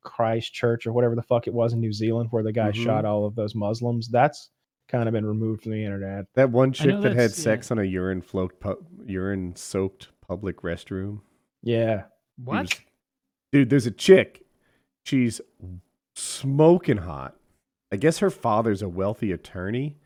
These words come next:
Speaker 2: and she fucked some dude on the floor of a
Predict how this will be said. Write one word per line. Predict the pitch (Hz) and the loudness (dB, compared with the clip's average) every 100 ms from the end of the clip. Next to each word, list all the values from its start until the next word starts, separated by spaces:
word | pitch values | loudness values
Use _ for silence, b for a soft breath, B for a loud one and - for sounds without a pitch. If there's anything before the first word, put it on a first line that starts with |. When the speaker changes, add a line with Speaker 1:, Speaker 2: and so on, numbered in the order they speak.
| _ _ _ _ _ 110 | _ _ _ _ _ -6
Speaker 2:
and | 113 | -4
she | - | -4
fucked | 107 - 151 156 - | -6 0 0 0 -2
some | 131 117 104 | 0 0 0
dude | 104 123 113 92 87 104 - _ _ _ | 0 2 2 0 -2 -8 -16 _ _ _
on | 95 101 87 | -4 -2 -2
the | 87 | -6
floor | - - 147 147 156 113 95 | -10 -6 -2 2 2 2 2
of | 92 90 | 0 -2
a | 85 | -4